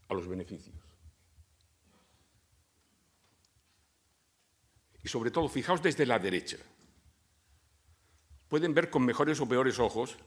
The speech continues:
los incrementos salariales o redistribución Pero en cuanto se habla de controlar los beneficios, poner límite a los beneficios, eso no lo tolerarían.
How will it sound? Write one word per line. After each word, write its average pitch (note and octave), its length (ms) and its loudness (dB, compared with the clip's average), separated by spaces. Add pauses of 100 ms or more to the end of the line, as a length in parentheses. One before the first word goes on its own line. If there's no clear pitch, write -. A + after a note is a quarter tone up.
(100)
los G#2+ 140 -4
incrementos G#2+ 540 -2
salariales A2+ 680 2
o G#2 140 0
redistribución F#2 960 -4 (2250)
Pero A2 120 0
en A2 60 0
cuanto G#2+ 300 0
se - 80 0
habla B2+ 160 2
de G#2 540 0 (440)
controlar A2 560 4
los G2+ 200 2
beneficios, F#2+ 680 -4 (260)
poner A#2+ 280 4
límite A#2 340 0
a F#2+ 40 -2
los F#2 120 -4
beneficios, F2 600 -10 (1300)
eso - 180 -4
no G#2+ 140 0
lo G2 160 0
tolerarían. D#2+ 560 -4